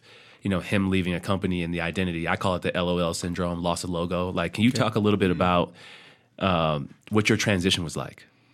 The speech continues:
Speaker 2: Yeah, I mean, uh, well, first of all, I think I'm still transitioning. Um, you know, I don't know if I'll ever not be transitioning out of, out of being a, an athlete,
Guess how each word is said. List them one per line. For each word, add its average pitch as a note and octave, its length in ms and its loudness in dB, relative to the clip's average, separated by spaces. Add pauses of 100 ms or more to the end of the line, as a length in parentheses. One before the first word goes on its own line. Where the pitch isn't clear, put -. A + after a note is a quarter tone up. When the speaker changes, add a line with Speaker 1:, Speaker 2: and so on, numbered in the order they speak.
(600)
Speaker 2:
Yeah, F#3+ 300 2
I D3+ 40 2
mean, E3 160 4
uh, C3+ 140 -2
well, C#3 160 2
first F3+ 240 2
of C3 80 0
all, B2+ 60 6
I B2 60 4
think D3+ 180 0
I'm B2 100 2
still A#2+ 220 2
transitioning. G#2+ 840 0 (200)
Um, G2+ 680 -4 (220)
you A2 120 -2
know, G2+ 140 0
I G#2 80 2
don't G#2+ 160 2
know G#2 160 2
if G2 100 -6
I'll G2 220 0
ever G2+ 640 -2 (1040)
not G2 340 -2
be A#2 140 2
transitioning A#2+ 840 0
out A2+ 160 0
of, A2 200 -2
out A2 140 0
of G#2 80 -4
being G#2+ 280 0
a, G#2 240 -2
an G2 120 -4
athlete, A2 560 -4